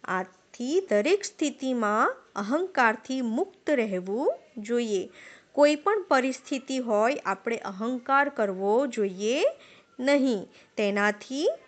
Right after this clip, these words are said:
મુક્ત રહેવું જોઈએ. તો આપણને આ પાઠમાંથી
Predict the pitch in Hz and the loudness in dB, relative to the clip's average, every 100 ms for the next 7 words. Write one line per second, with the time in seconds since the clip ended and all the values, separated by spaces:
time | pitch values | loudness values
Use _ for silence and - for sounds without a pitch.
0 | - - - 220 254 403 - 320 269 226 | -20 -20 -12 -2 2 0 0 2 2 2
1 | 196 196 240 415 698 - - _ _ 214 | -2 -4 0 0 -2 -6 -20 _ _ -6
2 | 254 277 233 185 180 - _ _ _ _ | 0 0 0 -2 -6 -14 _ _ _ _
3 | _ _ _ _ - 196 - 185 196 214 | _ _ _ _ -6 -4 -2 -4 0 0
4 | 226 262 349 - 190 185 220 196 208 202 | 2 0 -2 -4 -2 0 0 -2 -2 -2
5 | 196 196 269 339 | -2 -4 -4 -2